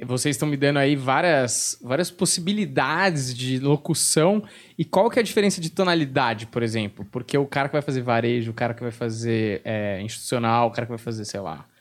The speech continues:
propaganda da Vivo, não sei o quê. Qual, qual que é a diferença? Porque a voz de vocês, imagino que vocês não alteram, né? Tipo assim, você não faz uma voz, você só imposta mais.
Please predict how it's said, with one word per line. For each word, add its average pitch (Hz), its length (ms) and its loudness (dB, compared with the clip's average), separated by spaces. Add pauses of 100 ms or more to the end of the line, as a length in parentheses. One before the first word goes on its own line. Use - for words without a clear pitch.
propaganda 127 520 -2
da 104 160 2
Vivo, 110 540 -4
não 110 80 -4
sei - 80 -10
o 131 120 -10
quê. - 60 -18 (320)
Qual, 233 220 4
qual 247 160 4
que - 120 -2
é 285 60 8
a 262 40 8
diferença? 202 460 4
Porque - 160 -2
a 190 60 6
voz 214 220 6
de 233 40 4
vocês, 233 240 4
imagino 226 300 4
que 220 80 -2
vocês 233 240 4
não 240 180 8
alteram, 220 680 4
né? 135 160 4
Tipo - 280 -2
assim, 117 200 -2
você - 100 -12
não 143 60 -6
faz 123 160 0
uma 117 180 4
voz, 107 160 -4 (160)
você - 120 -4
só 202 100 4
imposta 180 760 4
mais. 139 460 2